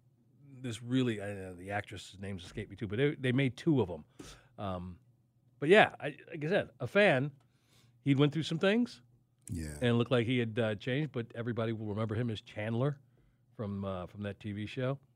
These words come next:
Speaker 1: So again, I mean, it was, like I said, it was, it was this show and, and Seinfeld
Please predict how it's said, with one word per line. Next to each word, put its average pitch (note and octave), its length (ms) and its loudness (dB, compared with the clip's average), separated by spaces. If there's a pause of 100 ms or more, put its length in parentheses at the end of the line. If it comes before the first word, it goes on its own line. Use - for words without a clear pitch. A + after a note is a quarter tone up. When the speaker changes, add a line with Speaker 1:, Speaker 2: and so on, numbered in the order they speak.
(100)
Speaker 1:
So F3 100 2
again, F#3 220 10 (220)
I F3+ 80 4
mean, G3 200 10
it F3+ 60 2
was, E3 140 4
like D#3+ 120 6
I D3+ 40 0
said, C#3 200 6
it A2 100 0
was, A2+ 260 0
it D3 120 -4
was A#2 160 -4
this F#3 140 6
show D#3 340 6
and, B2+ 200 4
and A2+ 160 2
Seinfeld G#2 580 2